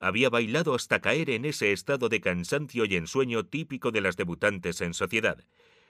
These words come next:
un estado equivalente a la sensación de bienestar de un alma noble después de algunos whiskies con soda. Sus pensamientos se dejaban llevar por el calor de la música. Sus compañeros de baile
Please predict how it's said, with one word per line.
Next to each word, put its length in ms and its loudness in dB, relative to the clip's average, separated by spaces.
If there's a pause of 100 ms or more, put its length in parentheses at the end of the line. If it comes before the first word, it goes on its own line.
(120)
un 180 0
estado 360 2
equivalente 640 0
a 40 -2
la 120 0
sensación 560 -2
de 100 0
bienestar 580 0 (240)
de 180 2
un 140 2
alma 280 0
noble 460 -2 (180)
después 420 2
de 120 2
algunos 400 0
whiskies 440 -2
con 220 0
soda. 380 -6 (760)
Sus 220 -4
pensamientos 680 0
se 140 2
dejaban 360 2
llevar 320 0
por 160 0
el 140 0
calor 340 2
de 120 -2
la 100 -4
música. 540 -14 (520)
Sus 280 -4
compañeros 500 2
de 80 2
baile 460 2